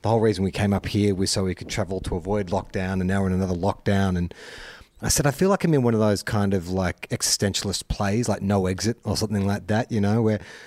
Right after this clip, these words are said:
in a beautiful part of the world and stuff, but sort of trapped,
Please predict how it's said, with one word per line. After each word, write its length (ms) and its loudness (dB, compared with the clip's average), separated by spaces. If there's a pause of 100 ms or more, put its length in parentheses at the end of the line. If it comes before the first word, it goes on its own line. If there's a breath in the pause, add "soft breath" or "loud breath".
(320 loud breath)
in 80 4
a 40 4
beautiful 340 0
part 280 2
of 60 -4
the 60 4
world 360 4
and 100 2
stuff, 320 -4
but 200 -2 (440 loud breath)
sort 160 -2
of 60 -2
trapped, 580 -4